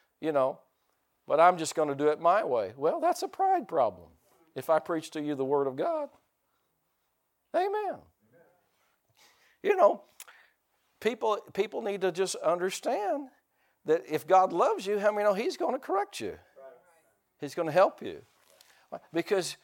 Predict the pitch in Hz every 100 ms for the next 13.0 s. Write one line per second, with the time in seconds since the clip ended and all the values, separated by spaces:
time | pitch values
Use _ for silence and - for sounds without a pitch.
0 | _ 190 220 269 240 233 208 220 269 -
1 | - 113 - 139 101 85 - - - 339
2 | 392 - 170 120 101 95 - 101 - 95
3 | 82 - 95 - _ _ _ _ _ -
4 | 143 165 143 160 180 170 170 165 185 -
5 | 180 170 170 202 196 170 165 190 170 160
6 | 170 143 180 254 - - _ _ - 160
7 | 160 - - - 254 156 131 220 226 208
8 | 151 151 135 208 269 202 262 214 139 127
9 | 123 175 - 247 110 - - - - _
10 | _ _ _ _ _ _ _ 254 _ _
11 | _ _ _ _ _ _ _ _ _ _
12 | _ _ _ _ _ - 151 175 185